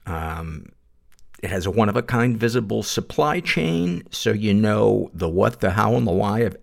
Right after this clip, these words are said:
every labeled ingredient. It's made with a complete amino acid profile. It's packed with twenty grams of protein per serving.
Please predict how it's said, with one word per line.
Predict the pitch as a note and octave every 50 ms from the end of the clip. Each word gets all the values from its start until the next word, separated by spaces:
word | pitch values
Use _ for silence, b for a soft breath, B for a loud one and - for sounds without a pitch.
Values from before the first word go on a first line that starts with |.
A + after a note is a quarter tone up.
| - -
every | B2 B2+ B2+ C3 B2 A#2 B2 B2 A2+
labeled | G#2+ G#2+ A2 G#2+ A2 G#2 A2 G#2+ - G#2
ingredient. | G2+ G2 F#2+ G#2 G#2 G#2+ A#2 C3+ D#3 D#3 E3 D#3+ E3+ - B B B B B B B B B B
It's | - - -
made | - G#2 G2+ G2+ -
with | - -
a | -
complete | - - E2+ - - C3 C3 C3 -
amino | A#2+ G#2 G#2+ G#2+ A2 A2+ A#2 A2 G#2+ - -
acid | - G#2+ A2 B2 - - - B2 A#2+ -
profile. | - - C#3 - - - - - - C#3 C#3 C#3+ D3 C#3 C#3+ C#3
It's | D#3 -
packed | - - - - A#2+ - - - -
with | A2 G#2 - - _ -
twenty | - - - C#3 C#3 D#3 D#3
grams | A#2+ A2 A2+ A#2+ B2 A#2+ C3 C#3 B2+ -
of | - - -
protein | - - A#2 A#2+ - - B2+ B2+ A2+ A2+
per | - - B2 A#2
serving. | - - - A2+ A2+ A#2 A#2 C3+ D3+ D#3+